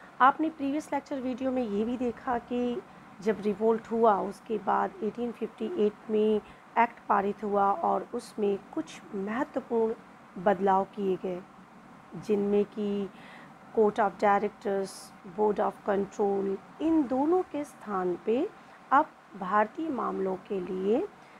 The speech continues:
लंदन में secretary of state, ओके, यानी भारत सचिव का, अ, एक पोस्ट नया बनाया गया और उसका ऑफिस यानी कि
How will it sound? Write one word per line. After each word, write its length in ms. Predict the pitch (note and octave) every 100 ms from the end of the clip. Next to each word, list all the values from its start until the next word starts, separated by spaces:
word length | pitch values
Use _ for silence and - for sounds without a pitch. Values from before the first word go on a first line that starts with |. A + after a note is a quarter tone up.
| -
लंदन 480 | F#3+ G#3 D#4 E4+ F4+
में 320 | D4+ G3+ G#3
secretary 760 | B3+ - B3 - D4 - D#4 D4
of 20 |
state, 760 | C4+ - - A#3 G3 F#3 - - - - - - G3
ओके, 200 | F#3 C#4+
यानी 500 | D4+ G#3 G#3 A#3 A#3+
भारत 540 | A3+ - B3+ C4+ E4
सचिव 500 | - A3+ - A#3 G#3+ -
का, 140 | G#3+ G#3+
अ, 680 | A4 - - - - - - F4+ G3 F#3+ F4+
एक 100 | G#3+ G#3 -
पोस्ट 340 | C4 D#4 - - - - - G#3
नया 260 | G3+ G3
बनाया 440 | F#3+ F#3+ F#3+ F#3 F#3
गया 300 | G3 A#3 F4+ -
और 240 | C4 C4+ C4+
उसका 360 | B3 - - B3+ -
ऑफिस 480 | G#3+ G#3+ A#3+ G#3+ -
यानी 340 | G3+ G3 G3
कि 200 | F#3+ A3+